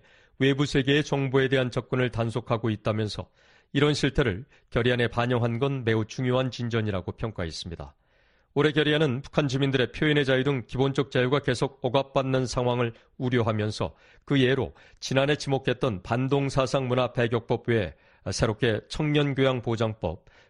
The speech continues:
평양 문화보호법을 추가하고 이에 대한 폐지와 개정을 촉구했습니다. 스칼렛 총장은 이번 결의안 채택을 계기로 미한일과 유럽 등 생각이 같은 국가들이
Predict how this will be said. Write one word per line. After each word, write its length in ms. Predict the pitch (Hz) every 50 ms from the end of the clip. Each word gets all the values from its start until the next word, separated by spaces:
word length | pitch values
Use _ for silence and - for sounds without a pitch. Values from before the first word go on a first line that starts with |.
| _ _
평양 420 | - - 143 135 139 139 139 123 104
문화보호법을 800 | 110 113 131 139 143 143 135 135 135 131 135 131 117 131 127
추가하고 720 | 117 - - - 120 131 120 90 120 113 110 95 76 - - - - - _
이에 180 | - 113 110 107
대한 240 | 104 110 107 104 98 -
폐지와 640 | - - - 135 131 120 113 127 123 131 127 113 -
개정을 560 | - - 110 95 113 120 127 131 131 123 113
촉구했습니다. 720 | - - 131 - - 104 92 - - - 98 90 87 76 - _ _ _ - - - - - _ -
스칼렛 340 | 120 - - - 160 156 156
총장은 460 | - - 156 143 147 160 170 156 139 -
이번 300 | 175 156 151 160 160 151
결의안 400 | - 147 143 147 147 143 147 139
채택을 500 | - - 143 131 - - 135 127 139 127
계기로 440 | - - 123 117 120 - 104 82 - - - - - _
미한일과 680 | - 113 123 135 135 135 135 135 127 131 120 107 101
유럽 340 | 107 120 135 135 127 - -
등 240 | 151 143 135 123 117
생각이 420 | - - 147 143 127 135 135 139
같은 320 | 123 120 - - 143 127 113
국가들이 540 | 120 107 - - 107 101 117 120 104 76